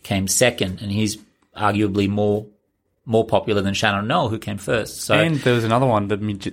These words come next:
Speaker 2: the magician.
Speaker 1: Uh, Cosentino, right?
Speaker 2: Magician.
Speaker 1: He
Speaker 2: He
Speaker 1: came second.
Speaker 2: second, and he was way more famous
Speaker 1: Way,
Speaker 2: than the
Speaker 1: yeah.
Speaker 2: guy.
Speaker 1: So
Speaker 2: There's some
Speaker 1: sometimes if you don't, if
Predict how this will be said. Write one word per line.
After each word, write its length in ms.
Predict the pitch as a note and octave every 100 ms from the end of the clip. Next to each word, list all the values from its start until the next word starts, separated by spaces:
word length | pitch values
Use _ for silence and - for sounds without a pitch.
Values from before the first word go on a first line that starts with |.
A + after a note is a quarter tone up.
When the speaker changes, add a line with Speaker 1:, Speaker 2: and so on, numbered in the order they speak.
| B2
Speaker 2:
the 80 | A2
magician. 680 | G#2+ G2 B2 - F2+ - - _ _ - - - _ _ _
Speaker 1:
Uh, 240 | B2 A#2 A#2
Cosentino, 640 | - C3 B2+ F3 G3+ G2+
right? 120 | F#2
Speaker 2:
Magician. 380 | C3 C#3 D#3 B2
Speaker 1:
He 140 | G#2+ C3
Speaker 2:
He 80 |
Speaker 1:
came 300 | B2+ D3 B2+
second. 280 | A#2+ C3 D#3+
Speaker 2:
second, 280 | C3+ G#2 G2+
and 40 | C3+
he 80 | C#3
was 100 | C3+
way 240 | D3 D#3+
more 140 | D#3
famous 260 | C#3+ C3 C3+
Speaker 1:
Way, 120 | B2+
Speaker 2:
than 120 | F#2+ -
the 60 | D3+
Speaker 1:
yeah. 140 | C3
Speaker 2:
guy. 300 | G#2+ G2+ G2+ - -
Speaker 1:
So 120 | C3
Speaker 2:
There's 120 | C#3
some 120 | D#3+ E3+
Speaker 1:
sometimes 280 | E3+ C#3+ C3+
if 180 | B2
you 120 | B2+ G#2+
don't, 460 | B2 C#3 C3+ C3 _ _ _ _ _ -
if 300 | C3 B2+